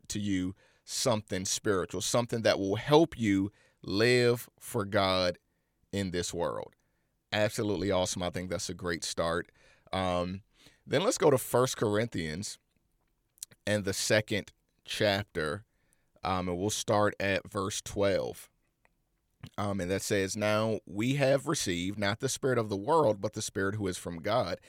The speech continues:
that we may know the things that have been freely given to us by God." Um, "These things we also speak, not in words which man's wisdom teaches," I love that,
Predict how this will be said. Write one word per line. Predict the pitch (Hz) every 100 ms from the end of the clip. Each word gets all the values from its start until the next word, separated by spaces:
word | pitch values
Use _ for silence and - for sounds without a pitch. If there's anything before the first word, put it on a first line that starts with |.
| - - - -
that | 113
we | 127 120
may | 107 107
know | 107 131 208
the | 160 104
things | 92 90 98 -
that | 98
have | 98 95
been | 101
freely | - 95 101 110
given | 98 87 98
to | - -
us | 87 92 - - _ _
by | 95 92 85 82 90 107 _ _ -
God." | 131 165 90 64 - _ _ _ _ -
Um, | 92 90 87 95 - _ _
"These | 98 113 147 143
things | 113 104 127 -
we | - 98
also | 90 87 90
speak, | - 110 143
not | 107 92
in | 85
words | 85 95 113 -
which | 90 98
man's | 92 87 90
wisdom | 113 147 110
teaches," | 104 87 - 107 127 - _ -
I | 67
love | 87 92
that, | 113 123